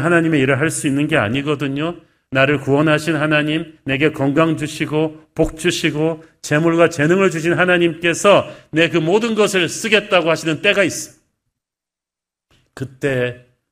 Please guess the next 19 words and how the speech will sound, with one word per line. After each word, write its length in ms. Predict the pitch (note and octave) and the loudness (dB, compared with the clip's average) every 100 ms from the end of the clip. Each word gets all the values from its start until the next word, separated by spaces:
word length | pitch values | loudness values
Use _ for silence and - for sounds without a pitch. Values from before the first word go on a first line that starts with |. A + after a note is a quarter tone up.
| _ _ | _ _
내가 220 | A2 G#2 | -2 -2
물러서면 520 | F#2 A#2 A2+ A2 G#2+ | -2 -2 -2 -4 -6
안 180 | G#2 F2+ | -6 -8
되는 280 | F2 F2+ G2+ | -8 -8 -10
거야. 160 | - - - - _ _ _ _ _ _ _ _ _ - | -12 -18 -20 -20 _ _ _ _ _ _ _ _ _ -16
다 160 | G#2 - | -16 -6
때가 280 | E3 D3+ | -2 0
있는데. 500 | C#3+ A#2+ G#2+ G#2 F#2+ F#2 _ _ _ _ _ - | 0 -2 -4 -6 -10 -14 _ _ _ _ _ -8
이스라엘에 480 | D3+ F3+ F#3 F#3 | -4 2 4 4
수많은 500 | F3+ - F3 G#3+ A#3 | 0 0 2 2 2
마을이 280 | G#3+ F#3 E3+ | 4 4 2
있었어요. 500 | E3 - C#3+ - G#2+ G2+ _ _ _ _ | -2 -4 -8 -8 -14 -18 _ _ _ _
그렇지만 840 | F#3 G#3+ - G3 G#3 C#3+ - - _ | -4 -2 -2 0 2 2 -4 -18 _
기드온이 500 | - E3+ G#3 G3 G3 | -8 -2 0 0 -2
미디안 440 | E3 F3+ G#3 G#3 | -4 -2 -2 -2
군대를 360 | F#3+ F#3+ F#3 F#3 | -4 -2 -2 -2
추격하는 680 | - G#3+ G#3+ - G3+ G3 F3+ | -4 -4 -2 0 0 0 -2
그 120 | E3+ | -2
루트에는 920 | A3 A#3 B3 - A#3 G3 E3+ F2 - | 0 0 -2 4 4 6 2 0 -10